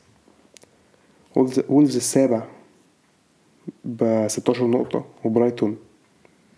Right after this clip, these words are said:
بنفس النقطة، ستاشر نقطة، تامن. توتنهام التاسع بخمستاشر نقطة، إيفرتون العاشر بأربعتاشر نقطة، ولسه نفس النقط برضه، المركز الحداشر.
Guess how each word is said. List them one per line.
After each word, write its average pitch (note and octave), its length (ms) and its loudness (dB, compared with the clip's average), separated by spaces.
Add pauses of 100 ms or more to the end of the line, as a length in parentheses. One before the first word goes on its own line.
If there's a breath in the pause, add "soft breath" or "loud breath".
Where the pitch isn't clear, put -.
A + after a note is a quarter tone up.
(120)
بنفس A2 320 -2
النقطة، A#2 300 0
ستاشر - 400 -4
نقطة، C3+ 320 -2 (440)
تامن. C#3+ 260 0 (1080 loud breath)
توتنهام D3+ 360 4
التاسع D#3 420 2
بخمستاشر A#2+ 440 -2
نقطة، D3+ 380 2 (520)
إيفرتون C3 340 2
العاشر B2 500 0
بأربعتاشر A2+ 480 -2
نقطة، E3 400 -2 (360)
ولسه B2 340 2
نفس B2 240 0
النقط A#2+ 300 0
برضه، B2 220 -2
المركز A#2 260 0
الحداشر. B2+ 460 -4